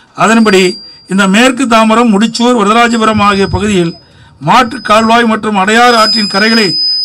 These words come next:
தரம் உயர்த்தும் பணிக்காக ரூபாய் எழுபத்தி ஒண்ணு புள்ளி மூணு பூஜ்ஜியம் கோடி மதிப்பிலான திட்டங்கள் செயலாக்கம் செய்வதற்கு உலக வங்கி திட்டத்தில் சேர்க்கப்பட்டுள்ளது.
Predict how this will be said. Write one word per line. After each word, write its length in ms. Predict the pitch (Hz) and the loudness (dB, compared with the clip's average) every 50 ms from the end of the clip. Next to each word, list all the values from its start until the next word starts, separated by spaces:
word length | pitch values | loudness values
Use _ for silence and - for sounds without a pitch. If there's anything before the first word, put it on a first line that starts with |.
| 196 - | -4 -2
தரம் 260 | 175 202 240 254 254 | 0 2 2 2 2
உயர்த்தும் 340 | 247 240 233 220 233 226 196 | 2 0 0 0 -2 0 0
பணிக்காக 440 | 202 214 202 196 214 202 202 220 220 196 | 0 0 0 -2 -2 0 0 0 0 0
ரூபாய் 340 | 190 190 208 208 196 175 156 - - - - - - 170 180 | 0 0 0 0 0 -2 -4 -8 -16 -20 -20 -16 -4 -2 0
எழுபத்தி 340 | 208 240 262 269 - - 269 214 208 | 2 2 2 2 0 0 0 0 2
ஒண்ணு 140 | 220 247 277 269 - | 2 2 2 2 2
புள்ளி 140 | 233 226 208 196 202 | 2 2 2 2 2
மூணு 160 | 233 254 254 247 233 233 233 - - _ 214 | 2 2 2 0 -2 -4 -8 -12 -14 _ -6
பூஜ்ஜியம் 360 | 220 233 220 226 220 202 196 202 | -4 -2 0 0 -2 -2 -2 -2
கோடி 200 | 220 226 226 190 160 156 - _ _ - - _ _ - 175 | 0 0 0 -2 -2 -4 -8 _ _ -20 -20 _ _ -4 -2
மதிப்பிலான 480 | 202 240 254 - 269 254 233 226 220 202 - 202 | 0 2 0 0 0 0 2 2 0 0 -2 -4
திட்டங்கள் 440 | 196 196 - 254 254 247 226 - | -6 -2 0 0 2 2 0 0
செயலாக்கம் 460 | - 202 220 240 240 240 240 233 208 160 | -2 0 2 2 2 0 0 -4 -6 -4
செய்வதற்கு 380 | 214 214 214 208 190 202 202 196 185 165 - - - - - - - - - 185 | -2 -2 -2 -4 -2 -2 -2 -2 -2 -2 -6 -16 -20 -20 -20 -20 -20 -10 -4 0
உலக 140 | 240 277 262 254 | 2 2 2 2
வங்கி 160 | 254 240 233 | 2 0 -2
திட்டத்தில் 400 | 202 208 202 208 220 277 254 - | -4 -6 -8 -6 -6 -6 -6 -4
சேர்க்கப்பட்டுள்ளது. 680 | - 240 247 233 262 214 220 202 190 190 185 165 147 | -4 -4 -2 -2 -4 -6 -6 -6 -6 -6 -6 -6 -6